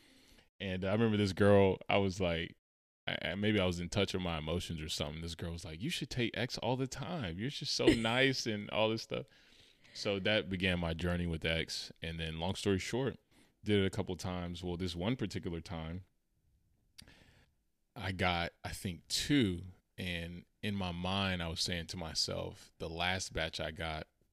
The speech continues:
Speaker 1: wasn't strong."
Speaker 2: Mm-hmm.
Speaker 1: So I took two within thirty minutes of each other.
Speaker 2: Mm.
Speaker 1: Now, we don't have to get into the complexity of drugs, but there's, like,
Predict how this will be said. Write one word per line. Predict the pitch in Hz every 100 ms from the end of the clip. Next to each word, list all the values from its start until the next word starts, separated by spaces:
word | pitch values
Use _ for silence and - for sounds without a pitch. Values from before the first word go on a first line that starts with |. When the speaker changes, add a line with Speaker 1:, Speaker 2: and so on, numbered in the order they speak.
| _ _
Speaker 1:
wasn't | 95 87 85 87 -
strong." | - 87 82 78 80 _ _ _
Speaker 2:
Mm-hmm. | 208 185 170 - _ _ _
Speaker 1:
So | - 101 80
I | 82
took | - 101 -
two | - - 131 92 87 90 -
within | 87 - 92 82 -
thirty | 92 90
minutes | 82 85 85 -
of | 82
each | 80 -
other. | 82 - 85 - _ _ _ 214
Speaker 2:
Mm. | 202 185 190 -
Speaker 1:
Now, | 87 85 80 82 82 - _ _ _ _ _ _ _ _
we | 101 98
don't | 90
have | 87
to | 80 82
get | 85
into | 80
the | 80
complexity | - 90 85 87 82 - 80
of | 76
drugs, | 92 87 78 82
but | 82 76
there's, | 80 78
like, | 76